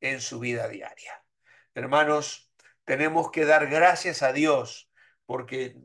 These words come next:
bueno, yo tengo, no sé, la cantidad de Biblias, no, no las cuento ya siquiera, pero Biblias de estudio, Biblias anotadas, traducciones, como nos dice Abraham,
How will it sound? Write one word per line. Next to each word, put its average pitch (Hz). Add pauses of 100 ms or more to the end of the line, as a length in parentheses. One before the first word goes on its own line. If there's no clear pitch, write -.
(120)
bueno, 127
yo 165
tengo, 156
no 139
sé, 151
la 123
cantidad 131
de 139
Biblias, 135
no, 131
no 147
las 135
cuento 143
ya 143
siquiera, 127 (380)
pero 131
Biblias 165
de 147
estudio, 131
Biblias 170
anotadas, 139
traducciones, 165
como 131
nos 120
dice 143
Abraham, 139